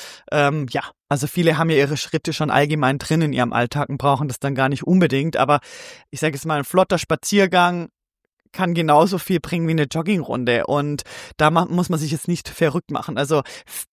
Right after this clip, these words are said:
bester Fettbooster, und das ist Fakt hundert Prozent, ähm, den du haben kannst, ist Kra-, Muskeln, also das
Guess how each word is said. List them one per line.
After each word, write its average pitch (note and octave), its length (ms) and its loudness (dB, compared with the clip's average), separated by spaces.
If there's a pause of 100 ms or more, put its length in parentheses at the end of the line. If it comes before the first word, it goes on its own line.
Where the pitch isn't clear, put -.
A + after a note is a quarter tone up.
(140)
bester A3+ 400 4
Fettbooster, G#3+ 840 2
und D3 140 -2
das - 120 -6
ist - 120 -8
Fakt - 420 0
hundert G#3+ 280 -2
Prozent, E3+ 580 0 (540)
ähm, D#3 240 -2 (260)
den F3+ 240 4
du A3 140 2
haben F3 280 2
kannst, E3 420 -2
ist - 480 -2 (120)
Kra-, - 200 -4
Muskeln, A#3+ 680 2 (160)
also D3+ 200 -4
das D3+ 240 -4